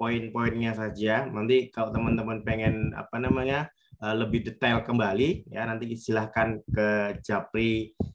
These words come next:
yang pengen Japri. Baik, Mas Din, kita closing statement, Mas Din.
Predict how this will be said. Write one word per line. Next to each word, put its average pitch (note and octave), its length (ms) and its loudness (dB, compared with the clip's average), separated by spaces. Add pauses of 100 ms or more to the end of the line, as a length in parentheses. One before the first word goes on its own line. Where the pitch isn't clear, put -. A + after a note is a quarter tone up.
(240)
yang G2+ 480 2 (260)
pengen A2+ 380 2
Japri. G2 560 2 (560)
Baik, G#3+ 400 4 (420)
Mas F3 240 6
Din, A#3 320 8 (460)
kita G3+ 420 6
closing G3+ 400 6
statement, G#3 400 2
Mas G3+ 160 4
Din. G3 320 4